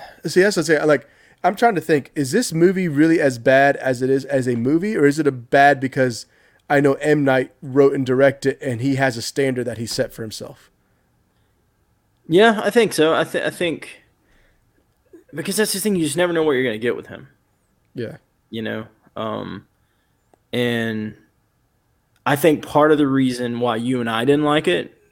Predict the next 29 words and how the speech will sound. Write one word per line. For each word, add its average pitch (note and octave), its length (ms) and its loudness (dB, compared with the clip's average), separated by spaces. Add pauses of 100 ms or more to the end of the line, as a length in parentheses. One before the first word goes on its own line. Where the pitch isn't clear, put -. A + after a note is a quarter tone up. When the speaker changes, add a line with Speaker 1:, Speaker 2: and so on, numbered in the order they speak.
(100)
Speaker 2:
is B2+ 200 -4
what B2 160 2
we B2 100 0
already A#2+ 220 2
talked C#3 260 -2
about, A#2 160 4
but A#2 80 2
also B2 320 0
we A#2 160 -4
grew B2 240 0
up G#2+ 80 0
watching A#2+ 280 -2
The A2 60 -6
Twilight A#2 400 -2
Zone. G#2 280 -10 (500)
And G#2+ 380 -4
Speaker 1:
Mm-hmm. A2 100 -8
Speaker 2:
I'm B2 80 -4
like, A#2+ 140 0
"Okay," C3+ 240 0
and A#2+ 180 -4
I, A#2+ 240 0
and B2 120 -6
I A#2+ 60 -4
know B2 160 0
N-, B2 140 -4
M. C3 300 -2
Night, A#2+ 320 -4 (280)
same, A#2+ 480 -4